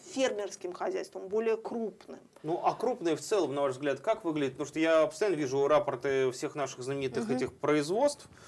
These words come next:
Speaker 2: а, которые говорят: «Мы построили новый комплекс, мы там садили». То есть, э, как вот на этом фоне вот этой пандемии вообще чувствует в этом году наше сельское хозяйство, вот имеется в виду крупные все эти предприятия?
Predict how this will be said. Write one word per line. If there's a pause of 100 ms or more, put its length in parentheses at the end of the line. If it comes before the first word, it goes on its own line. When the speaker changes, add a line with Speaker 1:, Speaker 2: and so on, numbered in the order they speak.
(260)
Speaker 2:
а,
которые
говорят:
«Мы
построили
новый
комплекс,
мы
там
садили».
То
есть,
э,
как
вот
на
этом
фоне
вот
этой
пандемии
вообще
чувствует
в
этом
году
наше
сельское
хозяйство,
вот
имеется
в
виду
крупные
все
эти
предприятия?